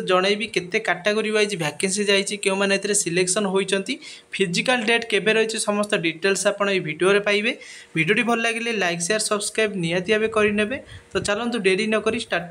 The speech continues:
କରିନେବା। ତ ଦେଖନ୍ତୁ, ପ୍ରଥମେ ଆପଣମାନେ ଏଇଟା ଓ ଟ୍ରିପଲ୍ ଏସ୍ ସି ତରଫରୁ ଆପଣଙ୍କର ନୋଟିସ୍ଟା ଆସିଛି। ଏଇଥିରେ ଆପଣଙ୍କର ଦେଖନ୍ତୁ cut off କେତେ ଯାଇଛି ନା, ୟୁ ଆର୍ରେ ଆପଣଙ୍କର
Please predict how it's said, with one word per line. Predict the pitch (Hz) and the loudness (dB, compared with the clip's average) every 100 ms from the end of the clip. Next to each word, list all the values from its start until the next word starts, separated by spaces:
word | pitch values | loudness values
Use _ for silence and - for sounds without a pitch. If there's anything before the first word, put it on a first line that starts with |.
| - 147 | -4 -2
କରିନେବା। | 131 113 131 - - - - | 0 -4 -8 -16 -18 -16 0
ତ | 185 196 | 0 2
ଦେଖନ୍ତୁ, | 202 247 | 0 -2
ପ୍ରଥମେ | 240 226 247 247 | 2 0 4 4
ଆପଣମାନେ | 233 226 233 233 | 4 2 2 0
ଏଇଟା | 226 240 - 180 | 0 -2 -2 4
ଓ | 196 | 4
ଟ୍ରିପଲ୍ | 202 214 220 220 | 4 -2 0 2
ଏସ୍ | 214 | 0
ସି | 220 | -2
ତରଫରୁ | 220 196 202 214 240 170 | 2 4 4 2 0 2
ଆପଣଙ୍କର | 190 196 202 | 0 2 0
ନୋଟିସ୍ଟା | 170 170 202 - 208 | 0 -4 -4 2 0
ଆସିଛି। | 202 202 160 - - - - 185 | 0 -6 -8 -10 -14 -20 -8 2
ଏଇଥିରେ | 208 247 | 2 2
ଆପଣଙ୍କର | 233 233 233 233 | 0 0 0 0
ଦେଖନ୍ତୁ | 220 226 240 - - | 0 -2 -2 -4 0
cut | 170 170 | 0 2
off | 233 233 | -2 0
କେତେ | 220 226 | -4 -2
ଯାଇଛି | 226 226 | -2 -2
ନା, | 233 226 175 | -2 -2 0
ୟୁ | 185 220 | 2 2
ଆର୍ରେ | 226 233 | 2 0
ଆପଣଙ୍କର | 226 220 220 | -2 -2 -2